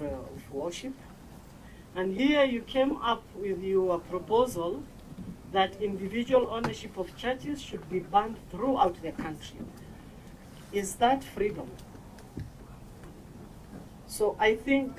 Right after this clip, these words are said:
we need to really see how best we can handle this thing, because when we talk of freedom, uh, freedom with no limit,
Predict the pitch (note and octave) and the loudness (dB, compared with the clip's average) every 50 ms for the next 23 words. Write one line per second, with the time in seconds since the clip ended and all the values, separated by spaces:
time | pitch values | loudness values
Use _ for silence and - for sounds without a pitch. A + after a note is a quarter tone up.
0 | - - - - - - - G3+ G3+ G#3 G#3+ G#3 A#3 A#3+ A#3+ A#3 - - - - | -8 -10 -10 -12 -14 -12 -8 -6 -4 -4 -2 0 0 0 0 0 -4 -8 -6 0
1 | G#3 G#3 G3+ G3+ A3 A3+ G#3+ G#3+ G#3+ G#3 G#3 G#3 - - - - - - - - | 2 2 2 2 0 -2 0 2 4 4 4 2 -2 -6 -16 -18 -16 -16 -16 -16
2 | - - - - - - - - A3 G#3+ G#3 F#3+ F3+ E3+ - - - G#3 A3+ G#3+ | -16 -16 -14 -10 -10 -8 -6 -6 -4 -2 -2 -2 -2 -4 -6 -6 -2 -2 0 0
3 | G3+ D#3+ - F3 G3 G3 F#3+ - - - F3+ F3 E3+ - - E3 D#3+ E3 - - | -2 -2 0 2 2 2 2 -2 -6 -6 -6 -6 -4 -4 -4 -6 -6 -6 -8 -14
4 | - - - F#3 F#3+ F#3+ F3+ E3+ E3 E3 F3 F3 - - - F3 E3+ E3+ F3 E3+ | -14 -8 -6 -6 -2 0 0 0 0 0 -2 -4 -4 -4 0 2 2 2 0 -2
5 | - E3 D#3 - - F3+ F3 E3 E3+ - - - - - - - - - - - | -8 -10 -10 -2 2 4 4 4 2 0 -6 -12 -14 -16 -16 -16 -16 -16 -16 -16
6 | - - - - F#3 G3 G3 G3 G3 F#3+ - - A3+ A#3 A3+ G#3+ G3+ G3 - - | -16 -12 -4 0 2 2 4 2 0 -4 0 2 2 2 2 2 -2 -2 0 0
7 | - G#3 A3+ A#3 F3 F#3 F3 F3 - - - - - - - - - - - - | 0 2 2 2 2 0 0 0 0 -4 -8 -14 -16 -18 -18 -18 -18 -18 -18 -18
8 | - - - - - - - - - G#3 - - G#3 A3 A3+ G3 A#3 A3+ G#3 F#3+ | -18 -16 -14 -8 -4 -4 -2 -2 -2 -4 -4 -2 -2 -2 2 4 4 4 6 6
9 | F#3+ F#3 F3 F3+ G#3 G#3+ G#3+ G#3 G#3 A3 G#3+ G#3 F#3+ F3+ F#3 G3+ - - - | 4 4 4 2 2 2 4 4 4 2 2 2 0 0 -2 -2 -6 -10 -14